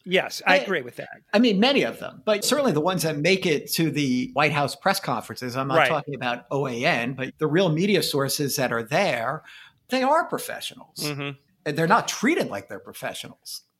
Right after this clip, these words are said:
Speaker 1: No, on the
Speaker 2: But
Speaker 1: contrary.
Speaker 2: they're behaving, they're behaving like they are.
Speaker 1: Yeah, and, and, and they come off, I mean, at least from a, just a professionalism standpoint, much better than the president. I don't see how you can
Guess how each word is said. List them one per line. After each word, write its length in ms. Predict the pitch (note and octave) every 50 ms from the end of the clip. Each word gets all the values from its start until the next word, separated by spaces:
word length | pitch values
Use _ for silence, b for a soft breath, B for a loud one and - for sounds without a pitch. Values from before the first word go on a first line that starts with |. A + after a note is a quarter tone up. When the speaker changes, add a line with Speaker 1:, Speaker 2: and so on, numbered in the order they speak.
| _ _ -
Speaker 1:
No, 120 | F#3+ A#3+ F3
on 160 | D3+ D#3+ D3+
the 60 | -
Speaker 2:
But 80 | - -
Speaker 1:
contrary. 280 | F#3+ G#3+ A3+ - F3+ E3+
Speaker 2:
they're 80 | -
behaving, 420 | A3 B3 C#4+ B3 - C#3 B2 B2 -
they're 180 | C3 D3 F#3+ E3+
behaving 500 | C3+ B2+ - C#3 A3+ C#4 G#3+ C#3+ A#2+ G2+
like 180 | F#2 F2+ - -
they 120 | - -
are. 120 | - - - _ _ _ _
Speaker 1:
Yeah, 180 | - F#3 G3 D3
and, 220 | D3+ E3 E3 D#3+ -
and, 280 | D#3+ D#3+ D#3+ D#3 D3+ - -
and 160 | - D#3 D3+
they 100 | D#3 E3
come 240 | D#3+ - F#3 F3 E3
off, 340 | D#3 D#3 D3+ - - - - _ _ -
I 80 | C3+
mean, 220 | C#3 C#3 D3 C#3+ C#3
at 120 | C#3 D3+
least 240 | D#3 E3 E3+ D#3+ -
from 220 | - E3 C#3+ C3+
a, 60 | C3 B2
just 280 | B2+ - E3 D#3 - E3
a 120 | C3+ C3
professionalism 800 | B2 - D3 - - G3 A3 B3+ - G#3 D#3 C#3+ C3 A#2+ A#2+ A#2
standpoint, 640 | - - - B2+ A2+ A2+ G2+ - A#2+ A2 G#2+ A2+ _ B B B B B B
much 360 | D#3 D#3 F#3+ A3+ A3 - -
better 200 | - D#3 B2+ B2
than 120 | C3 A#2 A#2
the 80 | A2+
president. 500 | A2 - F#3+ G#3 A3+ G3 C#3+ A#2 A#2 A#2
I 80 | C#3+ E3+
don't 180 | G3+ A#3 G#3+ -
see 140 | - G#3+
how 160 | F3 - - C#4+
you 100 | B3 -
can 140 | D#3+ C#3